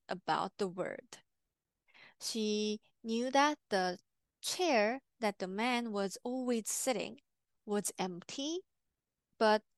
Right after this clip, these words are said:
her heart was not empty anymore.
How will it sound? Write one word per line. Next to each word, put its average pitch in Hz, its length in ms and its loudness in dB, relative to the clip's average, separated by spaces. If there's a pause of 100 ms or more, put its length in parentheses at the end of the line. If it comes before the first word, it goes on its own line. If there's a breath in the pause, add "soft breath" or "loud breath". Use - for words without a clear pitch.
(360)
her 240 160 -4
heart - 640 -4 (500)
was 202 240 -2
not 190 260 0
empty 180 480 -6
anymore. 175 540 -12